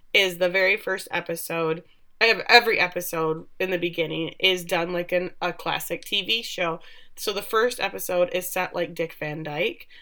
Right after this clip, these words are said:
So it's in black and white. It's on a sound stage. There's an actual audience. There's, you know, they're laughing. But it's the story of Wanda Maximoff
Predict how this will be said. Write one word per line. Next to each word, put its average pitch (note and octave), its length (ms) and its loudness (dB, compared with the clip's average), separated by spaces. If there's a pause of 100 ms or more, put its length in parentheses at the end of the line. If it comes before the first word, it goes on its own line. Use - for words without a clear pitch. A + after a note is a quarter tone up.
(160)
So - 260 4
it's F3 180 0
in F3 160 -2
black D#3 240 -6
and A3 160 -4
white. F#3 420 0 (300)
It's F#3 300 0
on E3 240 2
a F#3 40 -2
sound F3+ 460 -2
stage. F3 540 -4
There's D3+ 180 -6
an D#3 180 -14
actual E3+ 520 -6
audience. F3+ 680 4
There's, E3 320 -2
you E3+ 220 -2
know, D#3 80 -2
they're E3 180 0
laughing. F3 680 2 (440)
But F3 140 2
it's F#3 160 -2
the G3 100 -6
story G3 440 2
of F3+ 240 4 (440)
Wanda F3+ 800 2
Maximoff F3+ 600 0